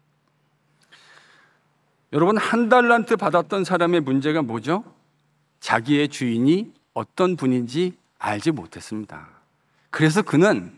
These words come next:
주인을 오해했죠. 결과가 뭐였습니까? 주인을 두려워했습니다. 여러분, 생각해 보세요. 한 달란트가 제가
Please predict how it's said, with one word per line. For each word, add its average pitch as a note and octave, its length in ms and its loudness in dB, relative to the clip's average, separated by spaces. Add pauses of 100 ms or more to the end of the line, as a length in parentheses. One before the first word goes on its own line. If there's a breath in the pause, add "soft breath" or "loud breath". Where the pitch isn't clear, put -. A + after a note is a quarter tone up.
(380 soft breath)
주인을 D#3 600 2 (180)
오해했죠. B2+ 1000 -4 (800 soft breath)
결과가 E3 400 4
뭐였습니까? D3 680 0 (520)
주인을 D3 520 0 (680)
두려워했습니다. C3 1080 -8 (1700)
여러분, A2+ 140 -12
생각해 D#3 320 -10
보세요. A2+ 300 -10
한 F3+ 240 -6
달란트가 D#3 880 -4 (320 soft breath)
제가 C3 220 -6